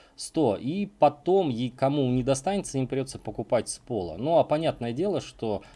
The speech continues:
когда ты приходишь покупать с пола, аппетит приходит во время еды.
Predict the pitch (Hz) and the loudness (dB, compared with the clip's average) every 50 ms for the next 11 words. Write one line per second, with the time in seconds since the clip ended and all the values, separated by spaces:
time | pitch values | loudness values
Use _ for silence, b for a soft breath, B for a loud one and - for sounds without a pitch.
0 | B - 131 131 131 - - - 127 - - 135 117 107 - - 110 - 135 123 | B 2 2 2 2 2 -2 -6 -6 -6 -2 -2 -4 -4 -4 -8 -8 -6 -4 0
1 | - 131 - - - - - 180 202 180 123 104 - - 110 - 135 131 - - | 0 0 0 -2 -6 -4 -2 0 2 2 2 2 0 -2 -8 -8 -10 -8 -6 -8
2 | 110 - - 123 107 101 104 107 107 110 110 104 107 107 110 110 107 90 80 | -8 -4 -4 -4 -2 -2 -2 -2 -2 -2 -2 -2 -2 -4 -4 -4 -4 -4 -6